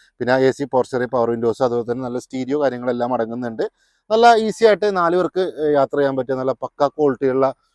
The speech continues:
ഒരു വണ്ടി തന്നെയാണ് നമ്മുടെ നാനോ. അപ്പൊ ഇതൊരു ലോ ബഡ്ജറ്റ് വാഹനമായിട്ട് കൂട്ടിയാൽ മതി. അപ്പൊ ലോ ബഡ്ജറ്റിൽ, ഏഹ്, എടുക്കാൻ താല്പര്യമുള്ള വല്ലവരും, വല്ലവരും ഉണ്ടെങ്കിൽ, അതിൽ അല്ലെങ്കിൽ, ഏഹ്, ഒരു വീട്ടിലേക്ക്,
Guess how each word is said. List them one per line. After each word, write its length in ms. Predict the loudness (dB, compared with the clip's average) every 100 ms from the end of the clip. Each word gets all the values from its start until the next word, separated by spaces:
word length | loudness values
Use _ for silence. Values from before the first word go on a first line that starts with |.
| _ -4
ഒരു 100 | 2
വണ്ടി 280 | 2 2
തന്നെയാണ് 220 | 0 0 -4
നമ്മുടെ 260 | -4 -2
നാനോ. 420 | -2 -2 -2 -2
അപ്പൊ 180 | -4 -2
ഇതൊരു 160 | -2 0
ലോ 240 | 2 2
ബഡ്ജറ്റ് 640 | 2 -2 0 -2 -2 -4 -2
വാഹനമായിട്ട് 600 | 0 0 2 2 2 -2
കൂട്ടിയാൽ 340 | 0 0 2 0
മതി. 260 | 0 -4 -6 _ _ _
അപ്പൊ 120 | 2 8
ലോ 220 | 10 10
ബഡ്ജറ്റിൽ, 420 | 8 4 2 2 0 -2 _ _ 0
ഏഹ്, 180 | 4 6
എടുക്കാൻ 320 | 4 6 4
താല്പര്യമുള്ള 560 | 6 4 2 2 4 4
വല്ലവരും, 340 | 4 2 0
വല്ലവരും 300 | 0 2 2
ഉണ്ടെങ്കിൽ, 280 | 2 -2 2
അതിൽ 200 | 2 2
അല്ലെങ്കിൽ, 420 | -4 -12 -12 -4 -2 -2 _ _ _ 4
ഏഹ്, 440 | 8 10 8 6 0 0
ഒരു 100 | 2
വീട്ടിലേക്ക്, 480 | 4 4 4 2 2